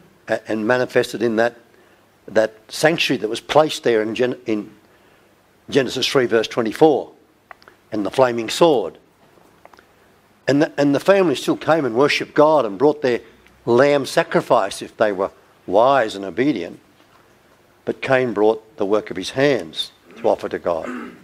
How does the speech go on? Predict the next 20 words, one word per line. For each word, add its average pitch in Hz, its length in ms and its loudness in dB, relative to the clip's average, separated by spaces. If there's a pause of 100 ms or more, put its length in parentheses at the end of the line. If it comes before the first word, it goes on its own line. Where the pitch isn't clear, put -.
(440)
But 165 100 4
anyway, 113 260 2 (420)
not 151 180 0
worrying 135 200 2
about 113 140 2
that 107 100 -2
story. 113 500 2 (1200)
Fact - 240 -2
is 127 300 2 (100)
that - 220 -10
Cain 131 260 0
even 107 260 -2
murdered 113 280 0
his 104 140 -4
brother 107 420 0
in 101 180 -10
the 92 80 -8
presence 107 500 -4
of - 140 -20
God. 87 340 -4